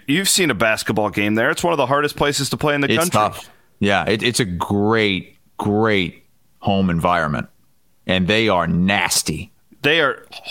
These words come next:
Speaker 1: Do you remember the Hoiberg team that went there? DeAndre
Speaker 2: Yeah.
Speaker 1: Kane had to, like, gouge that guy's eye out.
Speaker 2: <laughs>
Speaker 1: Melvin Ejim flipped off the
Speaker 2: Didn't he
Speaker 1: crowd.
Speaker 2: flip? Yeah, E-, Ejim flipped off the crowd.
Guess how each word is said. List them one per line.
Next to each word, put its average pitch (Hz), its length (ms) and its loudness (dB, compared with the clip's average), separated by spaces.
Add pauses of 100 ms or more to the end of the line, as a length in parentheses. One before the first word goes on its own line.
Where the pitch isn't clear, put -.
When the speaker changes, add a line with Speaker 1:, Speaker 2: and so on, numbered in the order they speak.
(500)
Speaker 1:
Do 165 60 2
you 170 40 2
remember 214 240 0
the 208 100 2
Hoiberg 180 440 0
team 202 180 2
that 190 140 0
went 185 180 0
there? 202 300 2 (180)
DeAndre 160 220 2
Speaker 2:
Yeah. 110 220 2
Speaker 1:
Kane 165 240 0
had 175 100 2
to, 165 60 2
like, 135 220 0
gouge 147 300 2
that 160 180 -2
guy's 139 280 0
eye 135 260 2
out. 139 380 0 (560)
Speaker 2:
<laughs> - 480 -20
Speaker 1:
Melvin 160 300 2
Ejim 139 380 0
flipped 143 280 0
off 139 180 0
the 151 60 -4
Speaker 2:
Didn't 185 200 2
he 208 60 2
Speaker 1:
crowd. 131 180 2
Speaker 2:
flip? 143 100 0
Yeah, 151 220 2
E-, 135 420 0
Ejim 143 340 0
flipped - 280 -2
off 123 220 2
the - 60 0
crowd. 127 440 0